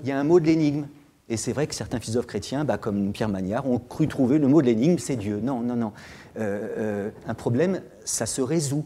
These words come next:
Le problème vit dans l'horizon de sa résolution. Et une fois qu'on l'a résolu, il n'en subsiste plus rien. Euh, non, euh, la réalité est mystérieuse, c'est-à-dire que, euh, elle nous englobe, elle nous,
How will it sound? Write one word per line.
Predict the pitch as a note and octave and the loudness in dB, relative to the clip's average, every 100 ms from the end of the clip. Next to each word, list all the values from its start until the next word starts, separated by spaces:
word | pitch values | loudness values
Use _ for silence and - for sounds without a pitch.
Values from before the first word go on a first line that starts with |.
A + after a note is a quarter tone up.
| - | -6
Le | G2+ | -8
problème | - A#2 D3+ E3 | -4 0 2 2
vit | B2+ A2+ D#3 | 2 0 0
dans | C#3+ B2 | 0 2
l'horizon | A#2 A#2+ A#2+ C3+ | 4 4 2 0
de | E3 | 0
sa | C#3 C3+ | -2 -2
résolution. | C3+ B2 D3 E3+ - D3+ | -2 0 0 -2 -4 -4
Et | B2 | -4
une | |
fois | A2 B2+ | -2 -4
qu'on | A#2+ | -2
l'a | A2+ A2 | -2 0
résolu, | A2+ G#2 G#2+ F#3 F#3 | 0 0 0 0 0
il | D3 | 0
n'en | C#3 | -2
subsiste | C#3 C#3 C3+ D#3+ C#3+ | -4 -6 -6 -4 -6
plus | - D#3 | -4 -4
rien. | C#3 B2+ C3 - - - - - | -2 -4 -6 -16 -18 -18 -14 -4
Euh, | B2+ B2 | 0 0
non, | C3+ F3+ D3 - - - B2+ | 0 0 -2 -6 -16 -10 -4
euh, | B2+ A#2+ | -2 -2
la | C3 | -2
réalité | C3+ B2+ C3 - E3+ | -2 -2 -2 -2 0
est | |
mystérieuse, | A#2+ C#3+ - B2 D3 G3+ F3 | -2 -4 -8 -6 -2 0 -2
c'est-à-dire | - B2 A#2+ G#2 D#3 F3 | -4 -4 -6 -4 -4 -4
que, | - C3 C#3 D#3 - - - | -6 -4 -4 -4 -14 -20 -4
euh, | A#2 | -2
elle | A#2 A2+ | 2 4
nous | A2+ A#2 G#2+ | 6 6 4
englobe, | B2 A#2 C3+ C#3 A2+ | 2 2 2 2 0
elle | A#2+ A2+ | -2 -2
nous, | A#2 | -2